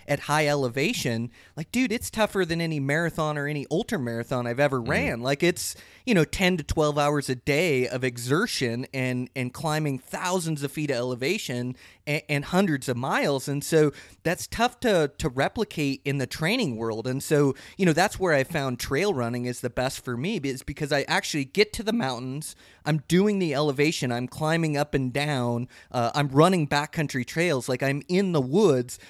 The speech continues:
Speaker 1: But the deal with running is that I can put a higher level exert-, of exertion on myself in a shorter amount of time. So,
Speaker 2: Yeah.
Speaker 1: like, a four-hour backpack, you know, I can get that workout in, in, say, an hour. And these aren't exact metrics or anything.
Speaker 2: Right,
Speaker 1: Like,
Speaker 2: right.
Speaker 1: I'm just,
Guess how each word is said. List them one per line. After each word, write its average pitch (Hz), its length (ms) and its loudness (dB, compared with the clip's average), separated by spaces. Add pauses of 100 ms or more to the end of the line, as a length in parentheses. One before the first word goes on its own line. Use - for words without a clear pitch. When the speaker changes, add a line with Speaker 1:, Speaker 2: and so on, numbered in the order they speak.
(140)
Speaker 1:
But 170 120 0
the 170 80 0
deal 214 220 0
with 170 160 0
running 180 400 -2
is 139 140 -2
that 151 100 -2
I 143 100 -4
can 143 200 -6
put 202 340 2 (100)
a 139 60 -4
higher 185 340 0
level 165 320 0
exert-, 135 480 -2
of 131 160 0
exertion 139 560 -2
on 196 140 -4
myself 202 520 -4
in 139 120 -4
a 135 60 -2
shorter 147 420 0
amount 131 280 0
of 113 60 -8
time. 147 420 -4 (280)
So, 165 520 4
Speaker 2:
Yeah. 151 80 -6
Speaker 1:
like, 156 180 4
a 139 100 6
four-hour 160 960 4 (260)
backpack, 135 840 -2 (260)
you 151 120 2
know, 139 280 2
I 175 100 4
can 185 200 -2
get 185 240 0
that 151 220 2
workout 143 460 2
in, 156 240 2
in, 127 140 -2
say, 139 200 0
an 127 140 -6
hour. 139 300 -2
And 147 120 -4
these 156 140 -4
aren't 139 300 0
exact 123 420 -4
metrics 123 560 -2
or 117 80 -2
anything. 117 340 -2
Speaker 2:
Right, 90 100 4
Speaker 1:
Like, 82 100 0
Speaker 2:
right. 131 80 2
Speaker 1:
I'm 135 100 0
just, 139 320 -2